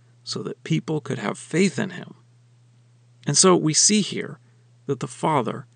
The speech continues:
and Son are worshipped together.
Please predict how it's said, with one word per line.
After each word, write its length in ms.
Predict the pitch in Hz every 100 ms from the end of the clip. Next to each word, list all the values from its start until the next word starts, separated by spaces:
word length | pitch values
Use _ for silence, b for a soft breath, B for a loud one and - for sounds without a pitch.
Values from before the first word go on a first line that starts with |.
| _ _ _ _ -
and 260 | - 170 190
Son 400 | - - - 160 _ _ _ _ _ -
are 140 | -
worshipped 640 | 92 98 107 127 120 - -
together. 560 | 117 107 98 85 80